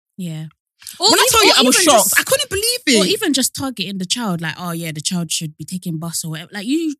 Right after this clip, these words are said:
Speaker 1: you
Speaker 2: Who
Speaker 1: do
Speaker 2: do I
Speaker 1: not,
Speaker 2: know you from?
Speaker 1: yeah, you do not know the circumstances of that child. And even if, uh, everything is absolutely, like, I hope it's absolutely fine for that child, but it's like, how dare you?
Speaker 2: Also, mum, so a lot of mums are working nine to five.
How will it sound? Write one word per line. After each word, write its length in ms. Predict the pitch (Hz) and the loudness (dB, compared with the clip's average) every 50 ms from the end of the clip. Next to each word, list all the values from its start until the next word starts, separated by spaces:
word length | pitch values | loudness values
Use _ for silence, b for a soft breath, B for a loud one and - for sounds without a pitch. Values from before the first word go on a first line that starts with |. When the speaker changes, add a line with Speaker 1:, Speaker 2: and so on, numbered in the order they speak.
| - | -6
Speaker 1:
you 100 | - 277 | -6 -2
Speaker 2:
Who 60 | 330 415 554 | 2 2 4
Speaker 1:
do 60 | 302 254 | 4 6
Speaker 2:
do 60 | 233 | 6
I 60 | 392 | 6
Speaker 1:
not, 100 | 403 403 | 6 6
Speaker 2:
know 60 | 392 | 6
you 160 | 381 339 339 | 6 6 6
from? 240 | - - 294 269 220 | 6 4 4 4 6
Speaker 1:
yeah, 120 | 208 - 370 | 6 4 2
you 180 | 320 349 466 494 | 0 -2 -4 -6
do 180 | - 370 359 359 | -4 -4 -4 -4
not 160 | 381 415 339 | -4 -6 -4
know 160 | 349 359 349 | -4 -4 -4
the 80 | 302 311 | -2 -2
circumstances 720 | - - 339 320 311 294 269 - - 247 208 208 - 214 | -2 -2 -2 -2 -2 -2 -2 -2 -2 -4 -4 -4 -4 -4
of 140 | 214 214 196 | -4 -4 -4
that 160 | 190 147 - | -6 -8 -6
child. 400 | - - 226 208 190 170 160 - - | -4 -4 -4 -2 -2 -4 -4 -6 -8
And 240 | 226 226 220 226 B B B B B B B - | -8 -6 -6 -8 B B B B B B B -4
even 300 | 330 466 494 440 403 349 | -2 -2 0 0 0 0
if, 200 | 339 339 - - - _ _ _ - | 0 -2 -2 -8 -12 _ _ _ -8
uh, 100 | - 254 - - - | -6 -6 -6 -4 -4
everything 360 | 302 302 277 - - 262 240 | -4 -2 -2 -2 -2 -2 -2
is 80 | 208 196 | -2 -2
absolutely, 420 | - 247 240 - 247 185 - - 160 | -4 -6 -6 -8 -10 -10 -14 -12 -10
like, 120 | 170 139 | -10 -8
I 80 | 127 175 | -6 -4
hope 180 | 196 220 214 | -4 -4 -4
it's 140 | - - - b b b - - | -4 -6 -6 b b b -10 -8
absolutely 380 | 196 190 - - 214 - 175 180 | -6 -6 -6 -6 -6 -8 -10 -8
fine 220 | - 226 226 233 | -6 -6 -6 -6
for 120 | - - | -6 -8
that 120 | 175 - - | -10 -10 -8
child, 260 | - 226 214 185 185 | -8 -6 -6 -8 -8
but 160 | - 175 - - _ _ _ _ _ _ _ _ _ _ _ - | -8 -14 -14 -14 _ _ _ _ _ _ _ _ _ _ _ -4
it's 140 | 277 269 | -2 0
like, 140 | 330 294 - | 0 0 0
how 180 | 240 302 392 480 - | 2 0 0 0 0
dare 260 | - 403 440 466 453 370 | 0 0 0 0 0 0
you? 280 | 247 202 180 160 151 147 147 B B B B _ - | -2 -2 -2 -2 -4 -6 -10 B B B B _ -6
Speaker 2:
Also, 400 | - 349 480 - - 233 196 180 - _ | -2 0 0 2 2 0 -2 -2 -4 _
mum, 260 | - 185 233 262 349 - - - | -4 0 0 0 0 0 -4 -4
so 200 | 226 - 262 - - | -2 -2 -2 -4 -2
a 100 | - 226 | -2 0
lot 160 | 247 285 - | 0 0 0
of 60 | - | 2
mums 260 | 254 247 233 220 214 185 | 0 2 2 2 2 2
are 60 | 180 | 2
working 320 | 175 185 185 - - 165 | 2 2 0 0 -2 -4
nine 140 | 170 170 170 | -2 -2 -4
to 100 | 160 175 | -4 -6
five. 240 | - - 165 156 | -6 -6 -8 -8